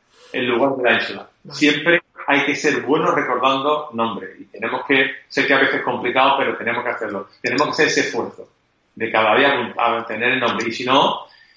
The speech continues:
Speaker 1: eh, bueno, yo tengo muchos métodos, pero bueno, para no alargar el tema esto, si no, acoge y apúntalo.
Speaker 2: Apunta, ya está, en la agenda, ya está. Es que, así. Vale.
Speaker 1: Lo vas a entrar,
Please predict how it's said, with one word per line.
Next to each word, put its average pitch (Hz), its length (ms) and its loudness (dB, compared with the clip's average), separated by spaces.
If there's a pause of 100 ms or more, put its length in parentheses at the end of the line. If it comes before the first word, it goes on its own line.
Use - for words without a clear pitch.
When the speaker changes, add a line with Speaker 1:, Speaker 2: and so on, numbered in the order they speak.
(180)
Speaker 1:
eh, 123 180 -2
bueno, 123 300 2
yo - 80 -8
tengo 131 160 -2
muchos 131 240 -2
métodos, 135 340 0
pero 113 140 0
bueno, 135 160 4
para - 120 2
no 131 140 4
alargar 139 280 4
el 127 120 -2
tema 139 280 0
esto, 170 420 -4
si - 400 -6
no, 147 300 4
acoge 156 420 2
y - 20 2
apúntalo. 143 540 0
Speaker 2:
Apunta, 208 560 2
ya 226 120 4
está, 190 340 -2
en 202 60 -4
la 180 60 -8
agenda, 233 640 2
ya 202 80 0
está. 180 420 -8
Es 147 60 -12
que, 175 480 -6 (960)
así. 143 240 -12 (420)
Vale. 143 160 -12
Speaker 1:
Lo 127 100 -2
vas 135 100 4
a - 100 2
entrar, - 440 -8